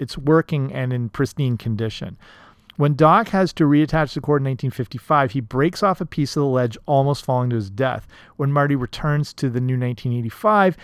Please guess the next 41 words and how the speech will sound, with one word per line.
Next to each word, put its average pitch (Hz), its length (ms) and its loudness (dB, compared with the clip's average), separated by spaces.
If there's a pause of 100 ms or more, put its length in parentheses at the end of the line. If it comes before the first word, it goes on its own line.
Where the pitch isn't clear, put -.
(180)
we 143 180 6
can 165 200 2
see 147 260 0
the 135 100 2
broken 120 640 0
ledge 117 340 -2
there 110 200 -4
now. - 360 -10 (680)
Okay, 135 220 2
number 131 200 2
three, 127 300 0
Statler 151 540 2
Toyota. 123 640 0 (420)
The 139 80 -8
Statler 208 400 2
family 175 380 4
has 143 100 4
a 139 60 4
long-running 135 640 2
tradition 131 400 -2
of 117 60 -4
providing 123 380 0
transportation 120 960 -2
for 123 140 -8
the 113 100 -4
citizens 107 520 -4
of 101 80 -2
Hill 104 180 -4
Valley. 139 340 -2
Statler 147 440 0
Toyota 165 500 4
is 135 180 0
the 127 80 -2
dealership 143 500 0
that 127 200 -6
features 131 380 -2
the 120 100 -4
sweet 151 340 -2
four 147 280 2
by 135 220 2
four 113 500 -2